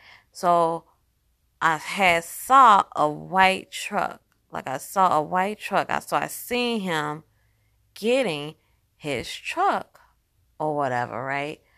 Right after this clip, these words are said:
So now this is in my mind. I seen this, and I'm, I'm talking in conversations with him about it. He's like, "Oh no, I wanna have a, um, a black truck." I'm like, "No,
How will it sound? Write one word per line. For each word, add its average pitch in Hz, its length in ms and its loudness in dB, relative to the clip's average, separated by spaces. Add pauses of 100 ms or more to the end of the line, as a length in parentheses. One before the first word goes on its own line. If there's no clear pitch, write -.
(520)
So 156 920 0
now 160 160 -2
this 240 160 0
is 254 100 -4
in 233 120 0
my 180 140 4
mind. 190 460 2
I 143 140 -2
seen 196 440 -6
this, - 320 -12 (140)
and 156 140 -2
I'm, 143 180 2
I'm 180 160 -2
talking 240 420 0
in 175 80 -2
conversations 190 680 -4
with 170 160 0
him 254 160 -4
about 151 380 2
it. 165 60 -8
He's 208 240 -4
like, 156 300 -2 (380)
"Oh 240 260 4
no, 208 600 0 (500)
I 196 180 6
wanna 196 320 2
have 160 560 0
a, 147 640 -6 (440)
um, 139 680 -8 (400)
a 147 120 -2
black 330 440 2
truck." - 380 -8
I'm 175 120 -6
like, 170 180 0
"No, 240 760 0